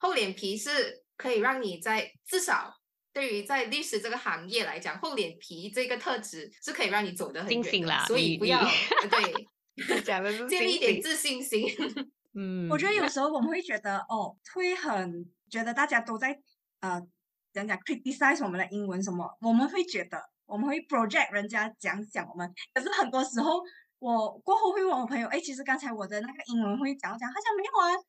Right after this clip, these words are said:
Speaker 3: 其实都听得很明白，都很顺。”就是人家不会真的去在意你小小的 grammar mistake，你用了 past tense instead of present tense。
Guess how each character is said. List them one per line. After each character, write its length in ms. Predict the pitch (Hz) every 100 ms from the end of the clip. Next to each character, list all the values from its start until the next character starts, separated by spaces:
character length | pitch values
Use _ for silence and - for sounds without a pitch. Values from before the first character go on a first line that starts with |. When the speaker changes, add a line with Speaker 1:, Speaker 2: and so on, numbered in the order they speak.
| - -
Speaker 3:
其 140 | 381
实 160 | 381 370
都 200 | 381 381 -
听 140 | 370
得 140 | 277 277
很 140 | 226
明 160 | 226 247
白， 180 | 214
都 160 | 196 262
很 220 | 294 202
顺。” 280 | 190 - 339 - - _ _
就 100 | 453
是 160 | 453 440
人 100 | 269
家 120 | 240
不 140 | 240 349
会 160 | 403
真 140 | - 262
的 60 |
去 140 | 269 359 -
在 80 | 311
意 140 | 330
你 120 | 302 220
小 240 | 220 202
小 160 | 208 180
的 160 | 208
grammar 300 | 202 220 269
mistake， 340 | 254 285 285 214
你 120 | 196
用 160 | 254
了 200 | 277 165 - - _
past 220 | 226 196
tense 240 | 262 269
instead 340 | 208 208 285 269
of 140 | 185
present 320 | 202 202 226 226
tense。 240 | 240